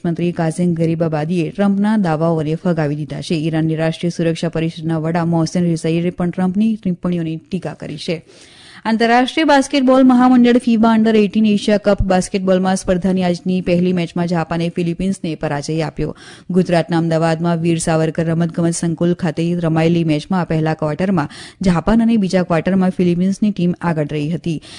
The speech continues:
જ્યારે ત્રીજા અને ચોથા ક્વાર્ટરમાં બંને ટીમ વચ્ચે જોરદાર ટક્કર જોવા મળી હતી. મેચના અંતે જાપાનનો સ્કોર એંસી અને ફિલિપિન્સનો સ્કોર પંચોતેર રહ્યો હતો. તો હમણાં એક દોઢ વાગ્યે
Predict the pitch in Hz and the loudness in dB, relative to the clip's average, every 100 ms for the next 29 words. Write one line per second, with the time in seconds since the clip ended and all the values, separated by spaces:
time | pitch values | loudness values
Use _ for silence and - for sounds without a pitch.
0 | - - 180 170 175 170 175 170 170 165 | -10 -2 0 0 -2 0 0 0 -2 -2
1 | 160 160 156 196 170 170 180 180 196 180 | -2 -2 -2 0 0 2 0 0 0 -2
2 | 175 180 175 156 165 170 156 156 156 170 | -4 -4 -4 -2 -2 -2 -4 -6 -2 0
3 | 147 151 151 147 - 156 160 - - - | 0 -2 -4 -6 -6 -4 -4 -6 -8 -14
4 | - - - - - - 226 240 277 285 | -20 -20 -20 -20 -8 2 6 6 6 6
5 | 254 262 226 208 220 220 214 196 190 202 | 6 6 2 2 4 2 2 2 4 4
6 | 180 170 226 214 190 190 190 180 196 208 | 2 0 2 2 2 2 2 2 2 2
7 | 220 208 180 175 180 175 175 180 185 156 | 0 0 2 2 2 0 -2 -2 -4 -2
8 | 151 156 147 - - 143 - - - - | -4 -4 -4 -8 -10 -10 -12 -20 -18 0
9 | 190 190 196 196 165 165 - 175 180 202 | 2 4 4 2 0 -6 -2 2 2 4
10 | 175 160 190 | 2 2 0